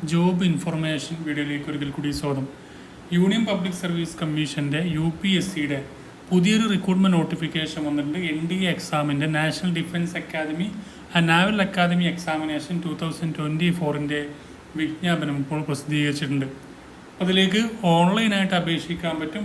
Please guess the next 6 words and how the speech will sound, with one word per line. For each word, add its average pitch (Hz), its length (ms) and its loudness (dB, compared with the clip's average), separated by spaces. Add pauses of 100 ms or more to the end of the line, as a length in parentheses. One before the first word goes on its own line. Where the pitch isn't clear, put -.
പ്ലസ് 160 280 -4
ടു 208 120 0
യോഗ്യതയുള്ളവർക്ക് 175 580 2
ഏകദേശം 160 380 0
നാനൂറ്റി 165 460 -2
നാലോളം 156 400 0